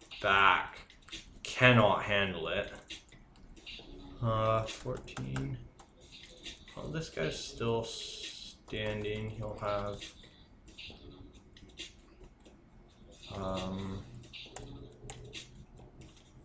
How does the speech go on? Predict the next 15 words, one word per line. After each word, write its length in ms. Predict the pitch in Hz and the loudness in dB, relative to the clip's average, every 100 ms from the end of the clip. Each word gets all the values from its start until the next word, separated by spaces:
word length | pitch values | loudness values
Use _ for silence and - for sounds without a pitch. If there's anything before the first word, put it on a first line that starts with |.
| - - | -16 -14
oops. 320 | - - - - - - - - | -10 -10 -10 -12 -14 -12 -12 2
Yeah, 320 | 127 120 95 | 10 10 10
a 100 | 117 | 8
number 800 | 120 127 127 131 135 147 147 139 | 10 12 12 12 12 12 12 12
of 100 | 123 | 12
them 240 | 120 117 110 | 12 10 10
drop 340 | 113 104 - | 10 10 8
back. 460 | 104 101 101 - - - - - - - - - - - | 10 12 10 6 -4 -12 -12 -12 -14 -12 -14 -14 -12 4
There's 220 | 113 117 | 6 6
a 40 | 107 | 4
few 400 | - 139 139 135 | 0 8 10 12
of 80 | 120 | 12
them 480 | 117 113 110 107 - - - - - - - - - - - - - - - - - - - - - | 12 10 6 0 -4 -14 -20 -20 -20 -20 -20 -20 -20 -20 -20 -20 -20 -20 -20 -20 -20 -20 -20 -20 -16
still 680 | - - - - - 127 113 | -8 -6 -4 -6 0 4 4
standing. 880 | 101 - - 101 98 98 101 101 | 4 -2 0 2 4 4 2 2